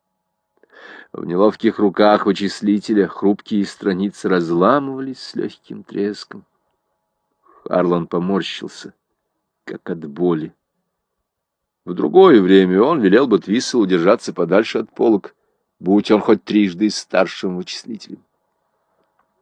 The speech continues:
Твиссел напряжённо разглядывал хрустящие страницы, медленно и беззвучно шевеля губами. «Так это и есть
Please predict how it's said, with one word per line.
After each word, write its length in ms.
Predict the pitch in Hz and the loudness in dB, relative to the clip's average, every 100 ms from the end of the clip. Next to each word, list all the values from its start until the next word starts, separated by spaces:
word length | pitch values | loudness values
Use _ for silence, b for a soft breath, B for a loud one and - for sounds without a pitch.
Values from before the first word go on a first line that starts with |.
| _ _ _ _ _ B B B | _ _ _ _ _ B B B
Твиссел 520 | - 110 113 - 117 | 0 2 2 4 2
напряжённо 480 | 110 101 101 113 110 | 2 0 4 4 6
разглядывал 580 | 107 95 101 104 104 104 | 4 4 2 4 4 2
хрустящие 680 | - 104 - 104 - 107 101 | 0 -4 0 -2 0 -4 -4
страницы, 720 | - 107 107 117 101 - 113 B B B | -2 -4 -2 -2 -4 -8 -10 B B B
медленно 720 | 92 110 117 107 104 107 107 | 0 4 6 4 0 -2 -4
и 60 | 104 | -2
беззвучно 720 | 101 87 87 92 101 - 104 | -4 -4 -6 -4 -4 -6 -8
шевеля 440 | - 92 92 92 | -6 -4 -2 -4
губами. 500 | 87 85 92 92 80 - _ _ _ _ _ _ _ | -4 -4 -4 -4 -6 -14 _ _ _ _ _ _ _
«Так 480 | - - - - - _ _ _ _ _ _ _ _ | -12 -12 -10 -20 -20 _ _ _ _ _ _ _ _
это 520 | - 95 143 156 165 156 | 2 4 4 4 4 8
и 260 | 147 143 | 8 8
есть 720 | 131 147 196 - - - - | 8 8 6 2 -2 -6 -18